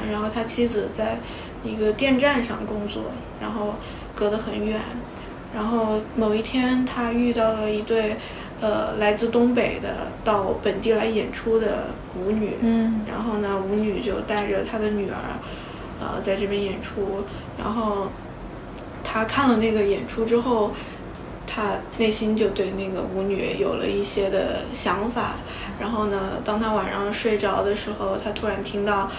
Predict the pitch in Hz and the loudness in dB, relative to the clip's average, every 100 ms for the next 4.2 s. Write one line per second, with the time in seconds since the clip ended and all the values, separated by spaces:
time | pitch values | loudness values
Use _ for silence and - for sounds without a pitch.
0 | - - - 208 208 190 208 240 247 202 | -8 -10 -2 2 2 2 2 4 4 0
1 | 190 208 190 190 214 - 208 220 202 202 | -2 -4 -4 -4 -4 -4 -2 -2 -2 -2
2 | - 196 - - - - - - 208 208 | 0 0 -2 -4 -10 -10 -12 -4 0 2
3 | 196 202 202 202 - 196 220 208 208 190 | 2 2 2 0 -2 -4 -2 0 0 0
4 | 175 190 | -2 -4